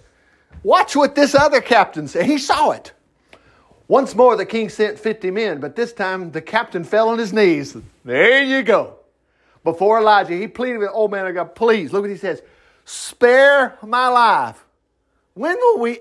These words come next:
ever learn to just ask God for help? Now remember, that captain was, was like, "Oh, I can't wait to go. I can't." He was commanded to go.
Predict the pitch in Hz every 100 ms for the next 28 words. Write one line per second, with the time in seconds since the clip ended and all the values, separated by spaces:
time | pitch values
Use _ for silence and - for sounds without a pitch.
0 | - 294 359 466 349 262 262 208 170 127
1 | 110 135 135 170 160 160 156 143 - -
2 | 135 117 76 _ 120 104 113 92 - _
3 | _ _ _ _ _ _ 175 214 311 254
4 | 285 285 269 320 254 196 175 180 196 185
5 | 156 170 165 185 151 156 160 147 120 135
6 | - 160 - _ _ _ - 165 127 -
7 | 143 147 147 110 92 101 98 80